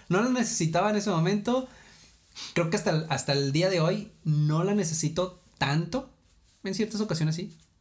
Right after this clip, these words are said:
pero no tanto. Este, pero el punto es que yo la encontré, la compré en ese momento, eh, la estuve, estuve cazando ofertas todo el, los últimos tres meses del año.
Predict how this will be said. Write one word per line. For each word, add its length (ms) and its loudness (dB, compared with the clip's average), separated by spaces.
pero 180 2
no 160 0
tanto. 520 -4
Este, 720 0
pero 140 2
el 40 -4
punto 180 0
es 80 0
que 100 2
yo 80 2
la 80 2
encontré, 400 0
la 180 0
compré 280 0
en 80 0
ese 100 0
momento, 560 0
eh, 120 0
la 100 2
estuve, 540 0
estuve 260 0
cazando 380 2
ofertas 580 -2
todo 220 0
el, 580 -2
los 140 0
últimos 360 -2
tres 200 2
meses 240 2
del 120 2
año. 280 0